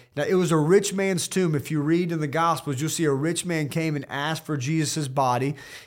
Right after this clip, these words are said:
Now, there's a prophecy in Isaiah fifty-three. Now, here's something special to know.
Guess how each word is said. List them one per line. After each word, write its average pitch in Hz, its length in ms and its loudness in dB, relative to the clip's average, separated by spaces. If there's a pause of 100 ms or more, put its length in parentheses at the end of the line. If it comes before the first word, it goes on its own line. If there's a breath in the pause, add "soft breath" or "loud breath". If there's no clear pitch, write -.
(100)
Now, 156 160 4
there's 185 240 4
a 165 80 2
prophecy 190 680 2
in 143 220 -4
Isaiah 156 840 0 (100)
fifty-three. 160 720 -2 (640)
Now, 147 300 0
here's 180 300 0
something 190 400 -2
special 165 460 -2
to 156 60 0
know. 113 280 -4